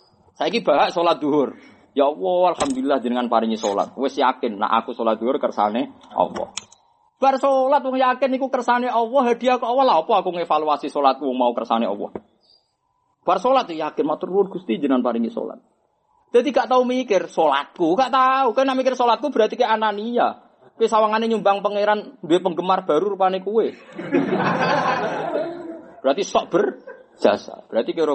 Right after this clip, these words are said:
iso makom inna sholati wa nusuki wa mahyaya wa mamati lillahi rabbil alamin.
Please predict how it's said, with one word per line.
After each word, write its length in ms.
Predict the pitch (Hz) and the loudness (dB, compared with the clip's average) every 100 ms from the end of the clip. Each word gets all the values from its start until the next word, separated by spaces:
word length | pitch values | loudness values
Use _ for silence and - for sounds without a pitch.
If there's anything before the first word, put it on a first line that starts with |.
| 139 | -2
iso 160 | 135 131 | 0 0
makom 320 | 117 117 156 | 0 0 0
inna 240 | 139 127 117 | 0 -2 -2
sholati 640 | 123 117 104 - 202 294 - - | -2 0 -2 -2 -4 -4 -8 -20
wa 160 | - 120 | -2 0
nusuki 560 | 127 117 113 - 196 160 | 0 -2 -6 -6 -6 -2
wa 240 | 123 117 | 2 2
mahyaya 640 | 110 117 131 143 180 190 | 0 -2 0 2 0 -2
wa 240 | 123 110 107 | -2 -2 0
mamati 560 | 107 107 139 165 139 | -2 0 -2 -2 -2
lillahi 480 | 113 107 101 98 98 | -2 -2 -2 -2 -4
rabbil 320 | 110 - - | -8 -8 -8
alamin. 400 | 104 - - - | -8 -10 -14 -20